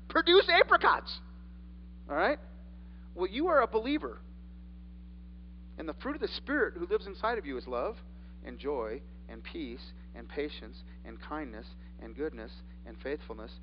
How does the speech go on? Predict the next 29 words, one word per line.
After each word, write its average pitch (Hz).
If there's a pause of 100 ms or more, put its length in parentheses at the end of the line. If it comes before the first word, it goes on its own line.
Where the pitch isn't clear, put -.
(240)
and 117
gentleness 123 (480)
and -
self-control. 131 (2500)
You 123
wonder 139
if 123
people 139
are 123
hanging 135
around 131
us 139
waiting 127
for 127
us 139
to -
produce 135
something 143
that 131
Christians 131
are 127
supposed -
to -
produce? - (2000)
Maybe 127
it's 123
in 127
our 120
homes. 135